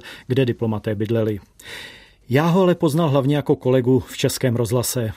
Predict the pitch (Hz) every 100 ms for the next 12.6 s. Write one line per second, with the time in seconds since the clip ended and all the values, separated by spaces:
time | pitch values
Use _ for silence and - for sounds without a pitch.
0 | - 120 180 165 160 156 170 - 135 143
1 | - 123 127 135 - 135 151 - - 117
2 | 120 120 151 165 117 113 113 - - -
3 | - 131 - 185 180 123 139 135 135 131
4 | 123 127 123 131 - - - 143 131 -
5 | 131 - - 165 147 123 117 127 143 -
6 | - 139 143 123 123 123 135 135 131 123
7 | 127 110 123 131 123 120 117 123 127 110
8 | 113 123 127 127 143 - - - 127 127
9 | - 127 131 120 131 120 139 113 110 127
10 | - 139 - 139 123 120 120 127 131 117
11 | 120 - 127 117 113 113 127 127 127 120
12 | 117 113 117 123 123 139